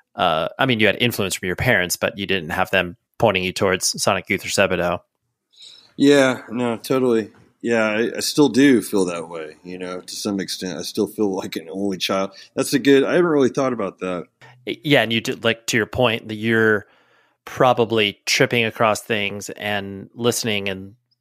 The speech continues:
Speaker 1: looking at, you know, whatever, Fangoria, and being like,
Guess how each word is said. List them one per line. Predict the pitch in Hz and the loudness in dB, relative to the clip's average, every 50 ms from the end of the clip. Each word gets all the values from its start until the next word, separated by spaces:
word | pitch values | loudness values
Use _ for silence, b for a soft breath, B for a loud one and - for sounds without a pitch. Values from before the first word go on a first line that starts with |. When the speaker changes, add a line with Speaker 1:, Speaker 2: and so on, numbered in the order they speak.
| _ _ _ _ _ _ _ _ - | _ _ _ _ _ _ _ _ -16
Speaker 1:
looking | 113 107 107 131 139 135 - 127 110 101 | -6 0 2 4 4 4 2 -2 -2 -2
at, | - 95 98 101 104 - | 0 0 0 0 0 -2
you | - 107 | -4 -4
know, | 98 95 95 | -2 -2 -2
whatever, | 90 101 98 101 92 95 92 92 - - | -2 0 2 2 2 0 -4 -6 -8 -10
Fangoria, | - - 120 107 104 - 110 104 104 107 98 98 98 98 95 B B B B B B B | -6 -4 -4 -4 -2 -2 0 0 2 2 2 2 0 0 -2 B B B B B B B
and | - 107 104 | -8 -6 -4
being | 107 107 104 104 | -4 -4 -4 -2
like, | 98 98 98 98 - | -2 -2 -2 -4 -6